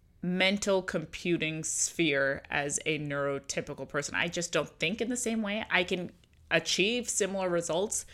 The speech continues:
but it's in a different way. And so once I understood, like, okay, my brain works in a different way, it's, it's just a diff-, it's, it's hard to, it's not hard to, but it, it helps remove some of that shame, because you're like,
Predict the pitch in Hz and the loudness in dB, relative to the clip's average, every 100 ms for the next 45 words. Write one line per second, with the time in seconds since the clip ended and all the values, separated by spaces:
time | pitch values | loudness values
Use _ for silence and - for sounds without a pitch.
0 | - - - - 175 170 170 165 - 127 | -20 -20 -8 0 2 2 0 -2 -2 -4
1 | - - - 147 - - - - - - | -6 -6 -8 -8 -18 -20 -20 -20 -20 -20
2 | - - 208 220 196 214 277 370 - 196 | -20 -6 -2 0 0 -2 0 2 2 0
3 | 196 202 185 180 - 208 196 185 185 185 | -2 -4 -2 -2 -4 -6 -6 -4 -6 -4
4 | 208 247 180 170 185 - 185 175 156 156 | -2 0 0 -2 -4 -6 -6 -6 -6 -6
5 | 165 - 143 151 175 - _ - 202 - | -8 -4 0 0 -2 -8 _ 2 2 2
6 | - - - 202 - - 214 - 185 175 | -4 -6 -6 -4 -4 -4 -2 -2 -2 -2
7 | 170 - - 190 180 - - - _ - | -2 -4 -6 -4 -2 -2 -2 -8 _ -20
8 | - 151 - 196 - - 190 196 185 - | -10 -6 -2 -2 -2 0 2 2 0 0
9 | 185 165 156 - - _ - - - - | 2 2 -2 -10 -20 _ -20 -20 -20 -14
10 | 180 - 160 156 135 135 127 135 160 - | -10 -6 -8 -6 -4 -4 -6 -4 -4 0
11 | 185 - 190 185 214 214 180 165 165 156 | 0 2 -2 0 -2 -2 -4 -2 -4 -4
12 | 160 156 139 - 139 143 151 - - - | -6 -4 -6 -6 -6 -6 -6 -10 -16 -20
13 | - - 175 170 165 151 - | -14 -6 -4 -4 -4 -4 -4